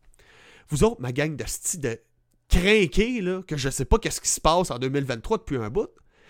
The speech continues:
faut toujours être en damage control, en contrôle des dommages avec vous autres. Parce que vous êtes tout le temps prête à essayer d'harceler ou canceller quelqu'un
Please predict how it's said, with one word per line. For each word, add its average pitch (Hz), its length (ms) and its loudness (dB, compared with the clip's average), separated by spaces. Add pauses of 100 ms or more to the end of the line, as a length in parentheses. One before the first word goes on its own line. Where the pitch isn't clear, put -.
(280)
faut - 160 6
toujours 254 440 10
être 247 440 6 (720)
en 165 160 4
damage 214 560 6
control, 147 540 -2 (380)
en 190 180 4
contrôle 269 760 6
des 190 140 8
dommages 180 540 6
avec 123 240 -4
vous 123 140 -6
autres. 123 240 -8 (220)
Parce - 160 6
que 330 80 6
vous 220 120 4
êtes 294 140 2
tout 403 120 12
le 359 60 -2
temps 302 260 10
prête 202 440 0 (320)
à 165 140 2
essayer 190 340 6
d'harceler 196 800 4
ou 170 100 2
canceller 170 600 4
quelqu'un 165 420 0